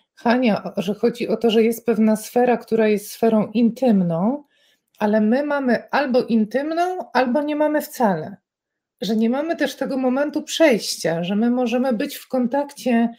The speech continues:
z ludźmi. No zobacz, już się rzadko podaje rękę na powitanie. My się rza-, coraz rzadziej pr-, przytulamy z przyjaciółmi, znajomymi, czy to na powitanie, czy gdzieś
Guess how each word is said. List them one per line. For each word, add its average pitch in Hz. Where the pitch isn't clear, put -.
z 226
ludźmi. 233
No 262
zobacz, 220
już 226
się 233
rzadko 247
podaje 240
rękę 175
na 190
powitanie. 165
My 226
się 233
rza-, 247
coraz 226
rzadziej 240
pr-, -
przytulamy 254
z -
przyjaciółmi, 247
znajomymi, 226
czy 220
to 220
na 214
powitanie, 226
czy 226
gdzieś 220